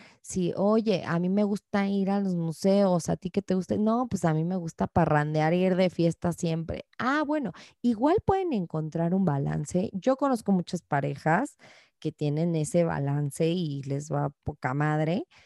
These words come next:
pero también yo estuve en, eh, en, en ese match que yo también encontré y dije, "La madre, o sea, este güey es igual que yo". Entonces, no había un balance, amigos. Entonces, cuando vean eso, digan, "No, pues, mira, mejor a otra cosa", ¿verdad?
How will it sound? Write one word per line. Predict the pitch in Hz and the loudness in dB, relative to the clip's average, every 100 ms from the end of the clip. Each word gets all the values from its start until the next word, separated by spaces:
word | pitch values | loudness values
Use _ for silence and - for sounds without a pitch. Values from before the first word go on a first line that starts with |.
| _ _ _ _ | _ _ _ _
pero | 208 190 185 185 185 220 - _ - | 0 2 4 4 4 2 -4 _ -6
también | 165 156 156 165 180 | -4 -2 -2 -2 0
yo | 226 | 0
estuve | - 175 175 | 0 2 2
en, | 185 - | 0 -4
eh, | 156 156 - | -8 -8 -2
en, | 180 156 147 143 | -2 0 -4 -6
en | - 170 | -2 0
ese | 170 185 196 | 0 -2 -2
match | 170 156 - | -2 -4 -6
que | - 165 | -6 -2
yo | 160 | 0
también | 170 170 165 | 0 -2 -4
encontré | 180 156 147 156 | -4 -6 -4 -6
y | |
dije, | 160 - 175 | -6 -6 -4
"La | 160 160 | -4 -2
madre, | 160 165 190 214 175 | -2 -2 -2 -2 -2
o | |
sea, | 156 190 | -4 -4
este | - 214 | 0 0
güey | 214 226 | 2 2
es | - | 0
igual | 196 190 190 - | -4 -2 -4 -4
que | 202 175 | -2 0
yo". | 202 208 220 | 2 4 2
Entonces, | 185 170 185 208 240 | -2 -4 -2 0 0
no | 233 226 | 2 2
había | 233 233 | 2 0
un | 233 | 0
balance, | 226 214 220 226 240 | 0 0 -2 -2 -4
amigos. | 190 156 139 165 | -4 -4 -6 -6
Entonces, | 180 165 220 220 220 | -8 -8 -6 -6 -6
cuando | - 208 214 | -6 -4 -4
vean | 233 247 | -4 -4
eso, | 254 262 247 | -4 -4 -4
digan, | 240 233 233 | -4 -6 -6
"No, | 262 294 285 214 | -6 -6 -6 -8
pues, | 180 - | -10 -10
mira, | 165 160 160 151 - _ - _ _ - | -6 -2 -2 -4 -12 _ -20 _ _ -8
mejor | 170 - 202 | -6 -2 0
a | 208 | 2
otra | 208 - 170 | 2 2 0
cosa", | - 160 156 - 147 | 0 -2 0 2 2
¿verdad? | 147 151 175 | 2 -2 -4